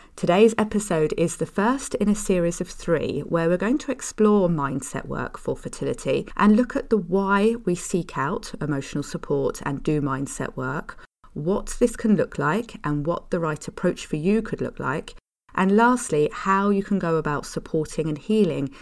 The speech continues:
the emotional aspects of your fertility journey. So this first episode is focused on the why of mindset work,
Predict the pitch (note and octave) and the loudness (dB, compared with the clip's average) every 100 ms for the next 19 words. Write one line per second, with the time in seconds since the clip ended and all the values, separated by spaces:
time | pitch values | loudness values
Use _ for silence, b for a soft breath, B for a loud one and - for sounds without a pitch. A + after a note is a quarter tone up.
0 | B - D3+ D3+ D3 - E3+ - B2 - | B -2 0 2 0 -2 -4 -4 -8 -8
1 | - - - - D3 C#3 C#3+ C3+ - D#3 | -10 -10 -10 -4 -4 -2 -2 -4 -6 -10
2 | - C#3+ C3+ C#3 B2+ C#3 C3+ - - D#3+ | -8 -8 -6 -8 -6 -4 -4 -6 -2 -2
3 | D3+ B B B - A3 - - C4 D4 | -2 B B B 4 4 4 -2 -2 -2
4 | - D#3+ - D#3 - C#3 C#3 - D3+ - | -6 -8 -8 -6 -2 0 -2 -2 -4 -2
5 | D#3 D3 D#3+ - D3+ C#3+ D3 D3 F3 D#3+ | -4 -2 -4 -6 -4 -2 -2 -2 0 0
6 | C#3 B2 B2 - D3+ C#3 B2+ B2 - - | 0 -2 -4 -6 -4 -2 -2 -4 -8 -8
7 | C3+ - - | -8 -8 -10